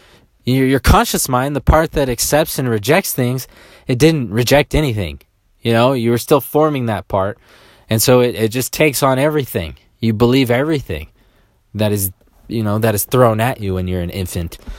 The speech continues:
And so you've developed this. And that's why one of my favorite guys, Doctor Joe Vitale, you know, he, that's why he says, "It's not your fault, okay? All the crap, it's not your fault,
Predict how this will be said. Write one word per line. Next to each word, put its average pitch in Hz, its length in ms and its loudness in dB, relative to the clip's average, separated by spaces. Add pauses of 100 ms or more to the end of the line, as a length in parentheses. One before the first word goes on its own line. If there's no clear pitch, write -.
(560)
And 101 120 0
so 101 260 2
you've 95 320 -6
developed 113 520 2
this. 82 240 -4
And 98 80 -2
that's 107 240 -2
why 98 320 0 (400)
one 120 140 2
of 120 80 2
my 101 100 0
favorite 117 360 2
guys, 92 420 2
Doctor 101 400 0
Joe 104 220 2
Vitale, 95 600 0 (560)
you 101 80 0
know, 101 140 2
he, 104 140 2
that's 101 180 -2
why 110 140 4
he 107 100 0
says, 123 460 2 (320)
"It's 123 180 0
not 139 180 2
your 123 120 0
fault, 107 500 0 (500)
okay? 117 400 2 (500)
All 127 120 4
the 143 80 0
crap, - 480 0 (640)
it's 123 160 -6
not 156 160 0
your 160 80 -2
fault, 135 400 2